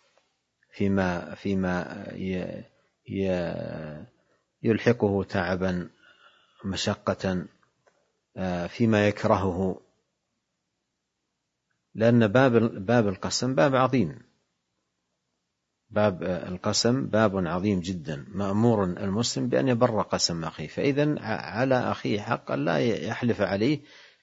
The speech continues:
إلا فيما هو أمر لا مشقة عليه فيه.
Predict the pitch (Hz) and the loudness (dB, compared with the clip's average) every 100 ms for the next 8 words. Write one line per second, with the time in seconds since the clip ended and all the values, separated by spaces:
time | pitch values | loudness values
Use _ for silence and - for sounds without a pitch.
0 | _ 165 160 123 139 123 110 95 107 147 | _ 4 6 6 4 4 4 6 4 2
1 | - _ _ _ _ - 135 127 143 135 | -4 _ _ _ _ 0 2 4 6 6
2 | 107 101 - 92 104 110 - _ _ _ | 4 0 -2 -2 0 -2 -4 _ _ _
3 | _ _ _ _ 95 101 95 87 - 78 | _ _ _ _ 4 6 6 2 -2 -8
4 | - | -8